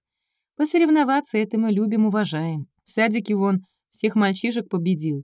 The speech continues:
Выше всех описал своей струей стену в туалете». «Ну вот, правильный пацан»,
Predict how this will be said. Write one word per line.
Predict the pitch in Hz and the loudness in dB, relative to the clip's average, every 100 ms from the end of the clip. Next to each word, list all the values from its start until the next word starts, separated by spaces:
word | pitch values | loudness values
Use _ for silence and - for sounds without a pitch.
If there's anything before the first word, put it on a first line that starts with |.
| _ _ _ | _ _ _
Выше | 190 285 285 | 0 0 0
всех | - 254 254 202 | -2 -2 0 0
описал | 196 220 214 190 | 0 -2 0 -4
своей | 165 170 180 | 0 2 2
струей | - 185 190 214 | 0 -2 0 0
стену | 190 - 180 160 | -2 -2 -2 -2
в | - | -4
туалете». | 175 170 156 147 - 143 _ _ _ _ _ - | -2 -2 -2 -6 -12 -20 _ _ _ _ _ -2
«Ну | 175 240 | 2 4
вот, | 254 262 254 | 4 2 2
правильный | 180 196 202 208 196 | 2 4 4 4 2
пацан», | 185 185 - 190 170 | 2 -2 0 0 0